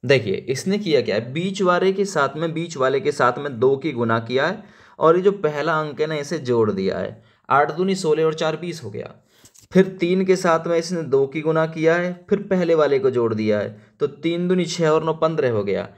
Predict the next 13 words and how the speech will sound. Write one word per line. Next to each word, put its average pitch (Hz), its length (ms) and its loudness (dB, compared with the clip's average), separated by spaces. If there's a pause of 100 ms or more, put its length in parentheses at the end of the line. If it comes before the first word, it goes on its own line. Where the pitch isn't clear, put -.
(140)
अब 123 120 2
आप 139 180 2
क्या 160 160 4
करेंगे, 160 440 0 (200)
इसके 160 280 -6
साथ 160 200 0 (120)
पहले 147 280 4
तो - 140 -12
दो 123 180 4
की 135 140 -6
गुना 143 240 -2
कीजिए, 151 380 -4
फिर 160 180 0